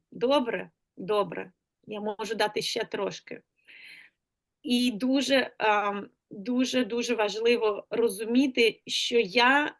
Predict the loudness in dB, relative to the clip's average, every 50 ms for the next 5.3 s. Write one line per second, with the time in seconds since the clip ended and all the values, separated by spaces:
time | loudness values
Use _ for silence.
0 | _ _ _ -6 -2 0 0 0 0 -2 -2 0 0 0 2 2 0 0 -2 -2
1 | -8 _ _ _ _ _ _ _ _ -10 -4 0 0 2 4 4 4 4 4 4
2 | 2 4 6 6 6 6 4 2 0 0 0 -2 -2 -2 _ _ -20 -14 -6 -4
3 | 2 4 4 4 4 4 4 4 4 4 0 -6 -16 -10 -4 -2 -2 -2 0 2
4 | 4 6 6 6 6 4 2 2 2 0 -2 -2 -2 -4 -2 -2 -2 -4 0 2
5 | 4 6 6 4 4 0